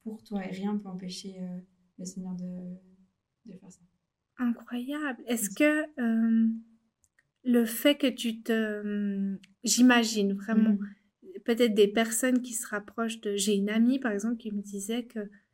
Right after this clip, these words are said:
Speaker 2: elle voulait, euh, elle pensait beaucoup à l'islam.
Speaker 1: Mhm.
Speaker 2: Donc, elle était pas du tout, euh, euh, de confession musulmane, et cetera,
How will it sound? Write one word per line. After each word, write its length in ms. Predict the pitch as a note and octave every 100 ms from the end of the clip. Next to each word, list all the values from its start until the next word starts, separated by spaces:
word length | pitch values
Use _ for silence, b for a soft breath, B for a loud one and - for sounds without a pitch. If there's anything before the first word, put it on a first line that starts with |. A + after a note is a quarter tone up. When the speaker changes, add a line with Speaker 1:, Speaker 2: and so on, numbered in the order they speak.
| _ _ _ -
Speaker 2:
elle 140 | A3
voulait, 480 | G#3 G#3+ G#3 A#3+ B3
euh, 160 | A3 F#3+ -
elle 180 | G#3 G3+
pensait 840 | G3+ C4 D4 C#4+ - C4+ C#4+ D4 C#4+
beaucoup 400 | G3+ A#3+ A#3+ -
à 120 | B3+
l'islam. 760 | G#3+ A#3+ - - G#3+ G3 F#3+ F#3+ -
Speaker 1:
Mhm. 140 | A3 G#3+
Speaker 2:
Donc, 200 | A3+ G#3
elle 100 | G3
était 180 | F#3+ G3
pas 180 | G3 A#3+
du 180 | A3 -
tout, 160 | -
euh, 380 | A3 G#3+ G3+ G3 G3+ b b b _ -
euh, 240 | G#3+ G3+
de 160 | G3 G#3
confession 600 | G#3 A3+ A3+ A3 - A3+ G#3+
musulmane, 640 | G3+ G#3 G#3 A3+ A3 A#3
et 120 | A3 G#3
cetera, 460 | - - G#3+ -